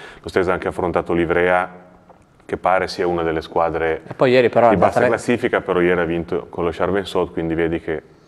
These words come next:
Speaker 1: ogni domenica c'è sempre da stare
Speaker 2: Qua-,
Speaker 1: attenti.
Speaker 2: prima di sentirci le interviste di Donatello Zonco, quanto pesa il solo punto invece in classifica dell'Omegna, che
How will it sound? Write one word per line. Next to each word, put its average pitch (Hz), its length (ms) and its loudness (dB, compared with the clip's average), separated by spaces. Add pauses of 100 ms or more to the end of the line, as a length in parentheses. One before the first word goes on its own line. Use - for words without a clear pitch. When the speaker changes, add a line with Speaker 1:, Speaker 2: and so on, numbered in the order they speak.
(180)
Speaker 1:
ogni 95 240 0
domenica 95 400 0
c'è 90 100 -8
sempre 87 320 -2
da 85 80 0
stare 85 220 -2
Speaker 2:
Qua-, 82 80 2
Speaker 1:
attenti. 82 400 -2
Speaker 2:
prima 156 320 2
di 151 60 4
sentirci 151 800 2
le 135 120 -2
interviste 139 380 0
di 139 40 -4
Donatello 147 260 4
Zonco, 147 200 -2
quanto 131 320 2
pesa 131 260 4
il 110 60 2
solo 113 240 2
punto 117 280 -4
invece 107 260 0
in 104 60 -4
classifica 117 360 -2
dell'Omegna, 120 400 2
che 117 280 4